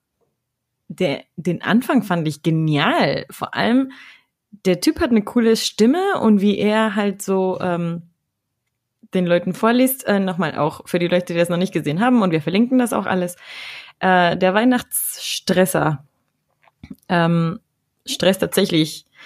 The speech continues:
dieses auch Elternpaar. Alles auch sehr heteronormativ, wenn ich das auch nochmal anmerken darf. <laughs>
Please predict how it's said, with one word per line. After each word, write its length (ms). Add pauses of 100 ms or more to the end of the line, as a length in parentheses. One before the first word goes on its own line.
(360)
dieses 500
auch 300 (140)
Elternpaar. 760 (800)
Alles 300
auch 180
sehr 220
heteronormativ, 1000
wenn 180
ich 100
das 160
auch 140
nochmal 280
anmerken 500
darf. 460
<laughs> 40